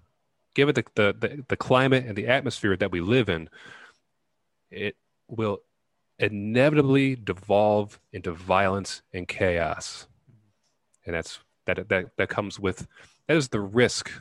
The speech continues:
that the First Amendment comes with. That's what's so beautiful and so dangerous about it.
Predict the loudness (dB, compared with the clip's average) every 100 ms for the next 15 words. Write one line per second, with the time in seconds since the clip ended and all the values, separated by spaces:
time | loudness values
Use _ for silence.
0 | _ -4 -4 0 0 0 -6 -8 -8 -8
1 | -10 -10 -8 -8 -6 -6 -6 0 0 2
2 | 2 2 -2 -6 -6 -2 -2 0 -2 -4
3 | -6 -6 -6